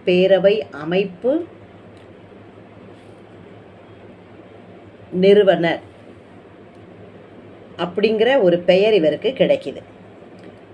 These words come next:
பூனா ஒப்பந்தம் ஆயிரத்தி தொள்ளாயிரத்தி முப்பத்தி ஒண்ணில் கையெழுத்தாகுது.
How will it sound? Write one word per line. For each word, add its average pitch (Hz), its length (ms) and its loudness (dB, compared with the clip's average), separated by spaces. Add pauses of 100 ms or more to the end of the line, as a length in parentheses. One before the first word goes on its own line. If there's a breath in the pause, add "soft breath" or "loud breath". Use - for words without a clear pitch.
(300)
பூனா 339 500 4
ஒப்பந்தம் 185 760 0
ஆயிரத்தி 240 600 0
தொள்ளாயிரத்தி 170 800 0
முப்பத்தி 190 540 -2
ஒண்ணில் 170 580 0 (300)
கையெழுத்தாகுது. 175 1000 0